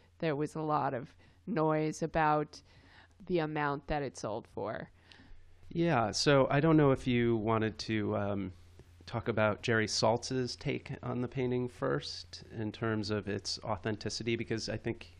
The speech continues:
Speaker 2: I don't know if you had a problem with Jerry this week. It seems like we always have
Speaker 1: <laughs> Yeah.
Speaker 2: a problem with Jerry. Uh, so maybe this is the opportunity <laughs> to talk about, uh, Mister Saltz's, um, position on this painting.
Speaker 1: Well, it, I didn't really have a problem with the,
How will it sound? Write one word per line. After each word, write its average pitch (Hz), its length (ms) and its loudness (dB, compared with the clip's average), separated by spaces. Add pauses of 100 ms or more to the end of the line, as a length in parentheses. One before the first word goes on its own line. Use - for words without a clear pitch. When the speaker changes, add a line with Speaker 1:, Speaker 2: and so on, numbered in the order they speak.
(120)
Speaker 2:
I 117 60 -12
don't 113 80 -2
know 104 80 -2
if - 80 -8
you 107 80 -4
had 107 60 -6
a - 40 -14
problem 135 300 -6
with 123 100 -4
Jerry 135 220 0
this 131 220 2
week. 123 220 -6
It - 80 -18
seems - 180 6
like 120 100 -2
we 120 140 -6
always 139 320 -2
have 165 100 6
Speaker 1:
<laughs> - 0 -
Yeah. - 80 4
Speaker 2:
a - 60 4
problem 170 280 0
with 170 120 -2
Jerry. 175 400 0 (580)
Uh, 110 240 2
so 123 160 0
maybe 123 160 6
this 117 140 2
is 110 60 -6
the 120 100 4
opportunity 107 480 0
<laughs> - 180 0
to - 140 4 (1160)
talk 117 200 -2
about, 113 360 2
uh, 104 300 0
Mister 110 280 -6
Saltz's, 104 840 -4
um, 98 380 -8 (360)
position 104 380 0
on 92 140 -2
this 92 120 -4
painting. 90 380 -4 (800)
Speaker 1:
Well, 311 360 4
it, 254 280 -4 (460)
I 302 180 6
didn't 302 220 0
really 220 260 4
have 185 160 0
a 175 60 0
problem 170 320 0
with 165 260 -2
the, 175 140 -4